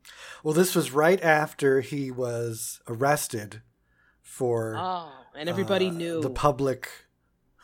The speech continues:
Speaker 1: Pub-, he was doing s-, he solicited or was having some sort of
Speaker 2: He
Speaker 1: relations
Speaker 2: just
Speaker 1: in,
Speaker 2: found
Speaker 1: in
Speaker 2: joy in the bathroom
Speaker 1: Yes.
Speaker 2: like everybody else and
Speaker 1: And
Speaker 2: got caught.
Speaker 1: y-, you need to go watch the, uh, video of that after the show, 'cause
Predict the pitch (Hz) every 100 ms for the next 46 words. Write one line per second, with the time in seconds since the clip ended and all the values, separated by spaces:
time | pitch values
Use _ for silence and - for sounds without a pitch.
0 | _ _ _ 185 180 - - 185 175 151
1 | 247 208 - 180 170 143 131 - 143 190
2 | 196 180 175 170 151 143 139 135 143 135
3 | 117 107 104 127 117 123 104 - - -
4 | - - 262 302 320 240 233 240 202 202
5 | 202 202 - 180 175 175 160 - 143 139
6 | - 147 131 123 143 151 131 131 120 123
7 | 123 - 135 131 131 120 110 101 - _
8 | - 214 208 160 143 - 160 165 190 185
9 | 170 170 156 143 143 - - 131 135 123
10 | 117 117 113 143 127 113 107 104 - 117
11 | 110 110 110 120 - 123 110 - 123 110
12 | 113 - 127 110 -